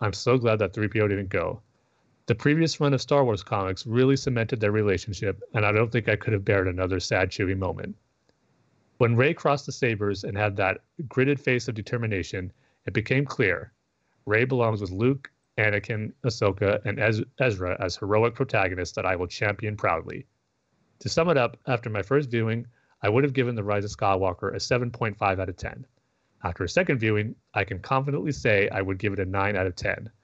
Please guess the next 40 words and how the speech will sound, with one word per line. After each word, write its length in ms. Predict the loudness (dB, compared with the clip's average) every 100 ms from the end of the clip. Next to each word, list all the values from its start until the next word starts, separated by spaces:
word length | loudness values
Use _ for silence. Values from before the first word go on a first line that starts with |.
| _ _ _ _
By 160 | -2
far 340 | 0 2 4 4
the 120 | 0
best 260 | -4 -6
of 60 | -8
the 60 | -10
sequel 280 | -8 -6
trilogy. 480 | -6 -6 -8 -8 -10 -14 _ _ _ _ _ _ _ _ -20 _
There 140 | 2 4
is 100 | 4
so 200 | 2 4
much 240 | 2 2
amazing 360 | 2 2 2 -2
Star 260 | 2 4
Wars 220 | 4 0
right 180 | 0 0
now. 240 | 0 -4 -4 -10 _ _
Fallen 400 | 0 4 4 2
Order 320 | 2 2 2
is 140 | 0
a 40 | -4
near 220 | 0 0
perfect, 460 | 2 0 0 -4 -6 _ _ _
Mandalorian 540 | 0 2 2 2 2 0
is 120 | -4
somehow 460 | -4 -2 0 0 0
even 200 | -2 -2
closer 440 | -2 2 2 2
to 80 | -4
perfect, 480 | -2 -4 -2 -4 -4 _ -14 -2
and 100 | 0
I 120 | 2
am 100 | 2
beyond 360 | 2 4 2
hyped 200 | 2 0
for 100 | -2
Clone 240 | -6 -4 -4
Wars 180 | -4 -6
Season 240 | -8 -8
seven. 380 | -8 -8 -10